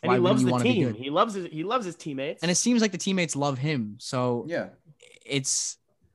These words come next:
Speaker 1: He's
Speaker 2: it's
Speaker 1: letting
Speaker 2: good to,
Speaker 1: them
Speaker 2: it's
Speaker 1: down.
Speaker 2: good to see, it's good to see Pal Joey playing a little bit better.
Speaker 1: <laughs> Yeah. And, like, and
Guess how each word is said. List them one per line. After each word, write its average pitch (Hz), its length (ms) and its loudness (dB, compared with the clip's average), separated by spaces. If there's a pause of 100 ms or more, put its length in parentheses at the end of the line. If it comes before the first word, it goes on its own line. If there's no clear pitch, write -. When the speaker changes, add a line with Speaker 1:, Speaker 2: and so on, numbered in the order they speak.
(120)
Speaker 1:
He's 147 80 -2
Speaker 2:
it's 147 80 2
Speaker 1:
letting 160 160 4
Speaker 2:
good 147 100 2
to, 135 60 0
Speaker 1:
them 139 100 0
Speaker 2:
it's 143 120 2
Speaker 1:
down. - 40 0
Speaker 2:
good 190 140 2
to 165 80 0
see, 147 420 0
it's 127 140 -8
good 160 140 -2
to 143 60 -2
see 147 140 -2
Pal 123 220 0
Joey 117 260 -4
playing 110 280 -4
a - 20 -6
little 107 180 -4
bit 101 160 -10
better. 98 220 -8 (160)
Speaker 1:
<laughs> 120 200 -16
Yeah. 131 80 -12 (920)
And, 170 120 -2
like, 170 160 0
and 170 200 -2